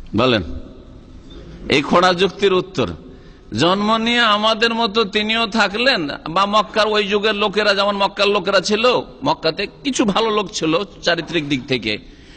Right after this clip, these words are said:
যারা জাহেলিয়াতের যুগে জেনার কাছে যেত, যেমন উসমান রাদিয়াল্লাহু তাআলা আনহু, মুশরিক হইলেও জেনার কাছে কোনোদিন যাননি। ওয়াল্লাহি মা জানাইতু ফি জাহিলিয়াতিন ওয়ালা ইসলাম। তিরমিজির হাদিস রয়েছে, আল্লাহর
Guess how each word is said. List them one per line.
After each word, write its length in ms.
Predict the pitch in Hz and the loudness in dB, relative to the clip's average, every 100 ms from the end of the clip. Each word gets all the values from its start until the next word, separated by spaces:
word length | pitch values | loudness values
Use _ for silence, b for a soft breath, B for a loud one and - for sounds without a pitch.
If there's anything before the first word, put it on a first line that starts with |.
| B | B
যারা 200 | - 165 | 0 2
জাহেলিয়াতের 540 | 165 175 180 165 156 151 | 4 4 4 2 2 2
যুগে 140 | 151 | 2
জেনার 300 | 139 156 151 | 2 2 2
কাছে 240 | 139 147 139 | 0 0 0
যেত, 140 | 135 | -2
যেমন 220 | 131 156 | 0 0
উসমান 280 | 170 175 170 | 0 2 2
রাদিয়াল্লাহু 420 | 156 147 139 131 | 2 2 4 4
তাআলা 260 | 123 113 101 | 4 2 2
আনহু, 260 | 98 101 - B B B | 0 -4 -8 B B B
মুশরিক 420 | - 294 - 285 226 | 2 4 6 4 4
হইলেও 420 | 269 262 226 285 | 4 6 6 4
জেনার 340 | 254 320 302 | 4 4 4
কাছে 200 | 233 214 | 2 0
কোনোদিন 300 | 233 330 285 | 0 0 0
যাননি। 300 | 220 123 85 - - B B B B | 0 0 -2 -10 -16 B B B B
ওয়াল্লাহি 520 | 190 220 240 277 262 | 4 4 4 6 6
মা 240 | 247 254 226 | 6 4 4
জানাইতু 380 | 262 285 285 262 | 4 4 4 0
ফি 140 | 254 | -2
জাহিলিয়াতিন 680 | 214 233 220 226 254 254 285 | 0 2 4 4 4 2 0
ওয়ালা 200 | 269 208 | 2 2
ইসলাম। 400 | 156 - 113 82 - B B B B B | 0 -2 -4 -4 -10 B B B B B
তিরমিজির 420 | 202 233 247 233 220 | 0 2 2 2 4
হাদিস 360 | 196 214 233 | 4 4 2
রয়েছে, 240 | 226 214 226 | 2 4 4
আল্লাহর 400 | 214 226 240 | 4 6 4